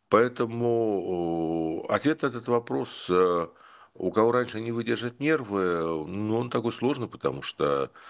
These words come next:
это зависит от столкновения воль сотен миллионов людей.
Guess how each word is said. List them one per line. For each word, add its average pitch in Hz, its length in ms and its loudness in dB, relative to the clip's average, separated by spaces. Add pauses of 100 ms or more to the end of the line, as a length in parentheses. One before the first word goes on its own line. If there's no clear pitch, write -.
(220)
это 90 260 0
зависит 90 600 0
от - 260 -2
столкновения 85 1200 -2 (400)
воль 80 600 2
сотен 90 380 -2
миллионов 82 420 0
людей. 123 460 -4